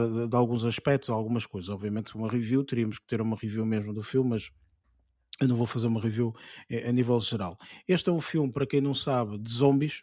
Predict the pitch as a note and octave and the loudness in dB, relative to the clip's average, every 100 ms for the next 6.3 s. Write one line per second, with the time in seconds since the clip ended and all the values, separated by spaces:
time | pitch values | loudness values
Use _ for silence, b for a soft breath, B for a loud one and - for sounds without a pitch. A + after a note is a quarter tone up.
0 | _ C3+ B2+ - - - B2+ B2+ B2 - | _ -4 -2 -4 -16 -2 4 6 4 0
1 | - A2+ A#2+ A#2 A#2+ C3 A#2+ A#2+ B2+ A#2 | -8 -6 -2 2 4 4 4 0 -2 -4
2 | G#2 A2+ A#2+ A#2 - - _ _ _ _ | -4 -2 0 0 -4 -10 _ _ _ _
3 | _ _ _ - - B2 G#2+ A#2 - C3 | _ _ _ -10 0 0 2 -2 2 2
4 | C#3 C3 A#2+ - B2+ B2 G#2 B2+ B2 A2+ | 2 0 -4 0 4 4 4 2 4 2
5 | A2 A2+ A#2 G#2 A#2 A2+ G#2 C3 F2 - | 0 -2 -2 -2 -2 -2 0 0 -2 -6
6 | - F2+ | -12 -12